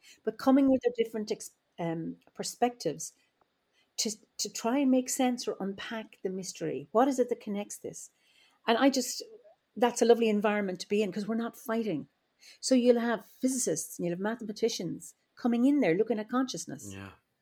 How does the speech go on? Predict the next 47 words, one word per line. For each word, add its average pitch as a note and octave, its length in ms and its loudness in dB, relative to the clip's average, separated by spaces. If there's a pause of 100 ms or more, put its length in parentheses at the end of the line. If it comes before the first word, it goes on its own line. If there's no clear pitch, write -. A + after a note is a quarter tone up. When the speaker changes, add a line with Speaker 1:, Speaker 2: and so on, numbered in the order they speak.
(440)
Speaker 2:
It, - 120 -14 (280)
it's, B2 220 -6
it's B2 120 -6
great C#3+ 280 -2
that B2 60 -6
you B2 100 -8
say C3+ 200 0
that, G#2+ 120 0
actually, G#2 200 -6
because G#2 180 -8
we, A2+ 320 -6 (220)
I A2 120 2
mean, A2+ 200 -2
we A#2 220 0
interviewed, A2 760 -4
um, G2 300 -2
Lucy G2+ 300 -6
Jones, G2 500 -4
who, F2+ 400 -8
um, F2 300 -10
wrote F#2 120 -6
an F#2+ 80 -6
article F#2+ 440 -6
on E2+ 240 -10
Drew F2 200 -10
Drew, F2 240 -10 (180)
<laughs> - 180 -18
um, G2+ 400 2
you F#2+ 520 -8
know, G#3+ 200 2
Speaker 1:
Mm-hmm. F#3 120 0 (160)
Speaker 2:
and G#2+ 220 6
she C3 200 6
was B2 80 4
talk-, A#2 260 4
she's B2 280 0
spoken, G#2 560 -2
um, G#2 200 2
a G2+ 60 0
lot G#2+ 240 2
about, F#2 340 0
you G2+ 80 -4
know, F2+ 60 -4
her F#2+ 180 -2
relationship F#2+ 640 -4
with F#2 120 -6
nature, F#2 640 -4